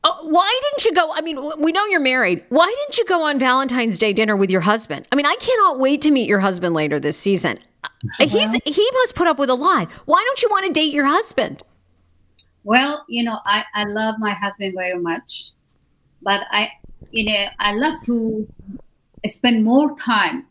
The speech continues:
Speaker 2: especially Valentine's Day, with my, the most loved, loved one, which is Shakib, with my son. <coughs> My husband is a good man, but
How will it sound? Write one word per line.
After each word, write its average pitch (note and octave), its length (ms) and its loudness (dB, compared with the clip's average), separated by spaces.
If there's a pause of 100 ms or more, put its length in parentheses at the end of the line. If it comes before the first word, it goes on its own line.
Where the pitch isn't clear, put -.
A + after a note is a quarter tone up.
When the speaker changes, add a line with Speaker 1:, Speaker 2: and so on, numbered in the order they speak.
(140)
Speaker 2:
especially G3 440 -4
Valentine's G3 680 2
Day, F3 380 -6
with G3 180 -6
my, E3+ 300 -2 (320)
the F3+ 80 -14
most F#3+ 340 -6
loved, F3 280 -2 (360)
loved C#4+ 260 -2
one, - 200 -18 (800)
which F3 160 -10
is E3+ 140 -12
Shakib, - 360 -12 (600)
with F#3+ 200 -8
my E3+ 140 0
son. - 460 -4 (420)
<coughs> D3+ 60 10 (840)
My A#3+ 120 0
husband B3 420 0
is G3+ 100 -6
a F3+ 120 -4
good F#3 200 -2
man, D#3+ 360 -6 (100)
but F3 220 -2